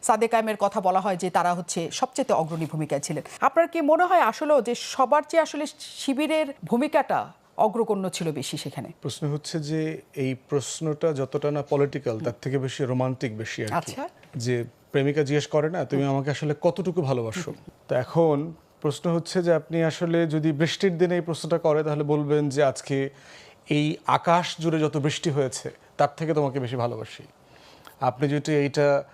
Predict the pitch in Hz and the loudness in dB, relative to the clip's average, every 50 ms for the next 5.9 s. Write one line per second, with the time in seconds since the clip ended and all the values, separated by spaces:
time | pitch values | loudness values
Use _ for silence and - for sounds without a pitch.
0 | _ _ _ - 180 - - 190 180 185 175 175 175 165 131 165 160 151 151 131 | _ _ _ 0 0 4 6 6 6 6 6 4 2 0 0 0 0 0 0 0
1 | 147 139 - - 151 135 135 131 120 143 139 143 135 135 135 143 139 131 143 143 | 0 -2 0 0 2 2 2 0 0 -2 -2 -2 0 0 0 0 2 2 2 0
2 | 131 127 139 131 123 - - 151 131 139 139 139 147 143 143 143 143 143 - - | 2 0 0 -2 -2 -4 -6 -4 -2 0 2 2 2 2 4 2 2 0 0 0
3 | 147 143 147 143 139 139 - - - - - - - 139 160 151 - 170 165 151 | 2 4 4 4 2 0 -4 -10 -20 -20 -18 -8 0 0 2 2 2 0 0 0
4 | - 190 151 151 151 156 143 151 156 135 160 - 170 160 - - 175 165 170 165 | 0 2 4 4 4 4 2 0 -2 -4 2 2 2 2 2 -2 -2 0 0 2
5 | 160 151 143 131 147 135 117 139 135 127 127 123 120 120 120 - - - | 2 0 0 0 -2 -2 -2 0 0 0 0 0 -2 -4 -8 -8 -12 -16